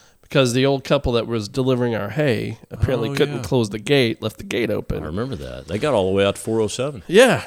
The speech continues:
Speaker 1: So as that's going on, which I think that's why you ended up getting called over or something, or maybe that was even a different time. But this happened in one day because I remember getting another call.
Speaker 2: I think Hawknado happened first in the day.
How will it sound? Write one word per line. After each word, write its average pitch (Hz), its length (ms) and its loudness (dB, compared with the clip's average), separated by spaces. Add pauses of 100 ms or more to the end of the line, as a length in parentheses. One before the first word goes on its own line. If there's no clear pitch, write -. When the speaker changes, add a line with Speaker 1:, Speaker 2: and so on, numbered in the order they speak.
(120)
Speaker 1:
So 165 340 8
as 143 180 6
that's 240 320 4
going 127 300 2
on, 117 360 2
which 143 200 2
I 151 80 6
think 160 220 2
that's 165 220 2
why 147 160 2
you 156 240 0
ended 120 220 2
up 113 160 -2
getting 110 460 0
called 117 320 0
over 107 320 -2
or 101 80 -6
something, - 640 0 (120)
or 117 100 -6
maybe 127 240 4
that 120 120 4
was 113 160 -2
even 113 140 0
a 104 40 -2
different 113 340 -4
time. 90 340 -6
But 107 340 -4 (200)
this 143 280 4
happened 160 360 4
in 120 140 4
one 120 220 4
day 107 300 2
because 110 380 -2 (120)
I 120 120 0
remember 123 380 2
getting 120 280 2
another 139 340 4
call. 110 560 0 (280)
Speaker 2:
I 110 80 0
think 160 160 -2
Hawknado 123 540 2
happened 110 420 0
first 117 420 0
in 117 200 0
the 110 100 2
day. 82 400 2